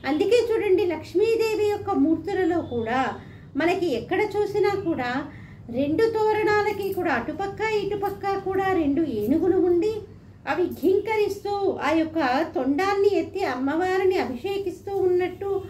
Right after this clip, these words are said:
ఆ తల్లి డబ్బుల్ని కురిపిస్తున్నట్టుగా మనకి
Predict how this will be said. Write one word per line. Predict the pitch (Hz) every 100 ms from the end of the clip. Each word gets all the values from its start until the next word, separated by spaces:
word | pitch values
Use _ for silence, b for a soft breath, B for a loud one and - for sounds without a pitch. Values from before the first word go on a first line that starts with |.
| B B B 311 320
ఆ |
తల్లి | 320 285 330 392
డబ్బుల్ని | 269 233 339 392 381 370 370 -
కురిపిస్తున్నట్టుగా | 381 370 415 - 392 370 381 370 392 392
మనకి | 359 349 349 330 269